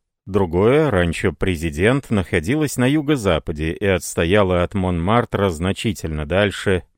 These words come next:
чем ранчо Колорадо. Лежавшую на северо-востоке индейскую деревушку отделяло от фермы де Роша расстояние в пятьдесят с лишним лье.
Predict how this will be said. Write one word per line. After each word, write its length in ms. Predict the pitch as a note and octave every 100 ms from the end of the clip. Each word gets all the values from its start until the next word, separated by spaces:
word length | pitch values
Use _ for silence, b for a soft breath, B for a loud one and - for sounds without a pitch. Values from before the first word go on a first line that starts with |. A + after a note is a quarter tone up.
| _
чем 280 | - G2 E2+
ранчо 460 | F2+ F#2+ - F#2+ D#2+
Колорадо. 880 | G2 F2 F2 E2+ C#2+ D2 D2+ - - _ _ _ -
Лежавшую 680 | E2 D#2+ G2 F#2+ - F#2+ F2
на 120 | F2
северо-востоке 1000 | - G2 E2+ F2+ F2+ - A2 F2+ F#2 E2+
индейскую 640 | E2+ F#2+ F#2+ - G#2 F#2 E2
деревушку 640 | F2+ F2+ F2+ C3 - F2+
отделяло 640 | D#2 D2 E2+ F2+ A#2 G2+ F#2
от 80 |
фермы 420 | - A2 G#2+ G2+ F2+
де 160 | F2+
Роша 400 | F2 C3+ - A2+
расстояние 840 | G#2 - - E2+ E2 G#2+ A#2 G#2 F2+
в 100 | -
пятьдесят 800 | A2 D#2 D2+ D#2+ - B2 C#3 -
с 140 | G2+
лишним 600 | F2 F#2 - G2+ F#2 F2+
лье. 520 | D#2+ D2+ E2+ D2+ -